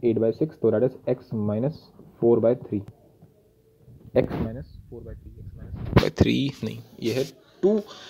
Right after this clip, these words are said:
एक्स माइनस फ़ोर बाई थ्री। तो कुछ गड़बड़ करी क्या हम लोगों ने? हाँ, अ, यहाँ पे जरा सी गलती कर दी, यहाँ पे टू एक्स प्लस एट होगा, ठीक है, जहाँ पे plus होगा तो यहाँ पे x plus four by three is the answer, ठीक है, हो गया question solve,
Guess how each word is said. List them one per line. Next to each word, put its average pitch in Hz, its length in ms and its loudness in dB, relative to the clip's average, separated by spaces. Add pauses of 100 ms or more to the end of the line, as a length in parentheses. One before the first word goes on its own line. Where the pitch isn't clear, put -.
(200)
एक्स 135 140 0
माइनस 131 220 -2
फ़ोर 113 200 0
बाई 107 120 -4
थ्री। - 380 -16 (180)
तो 123 60 2
कुछ 120 160 4
गड़बड़ 120 160 6
करी 120 180 6
क्या 143 100 4
हम 139 60 -2
लोगों 113 140 0
ने? 107 100 -4 (1300)
हाँ, 131 80 6
अ, 127 440 2
यहाँ 135 120 2
पे 135 80 2
जरा 135 140 8
सी 139 80 2
गलती 135 160 6
कर 120 60 8
दी, 135 100 2
यहाँ 151 100 2
पे 160 60 0
टू 147 120 2
एक्स 143 100 4
प्लस 180 260 -2
एट 139 160 4
होगा, 101 180 0 (600)
ठीक 151 100 4
है, 156 80 6
जहाँ 143 140 2
पे 143 100 -2
plus 147 140 2
होगा 151 120 2
तो 143 60 -4
यहाँ 120 120 -4
पे 131 220 0
x - 140 2
plus 147 240 0
four 131 160 4
by 135 120 8
three 127 160 0
is 117 60 0
the 127 80 4
answer, 95 280 -6 (320)
ठीक 131 80 -2
है, 147 60 2
हो 113 80 2
गया 104 100 0
question 101 220 -4
solve, - 180 -10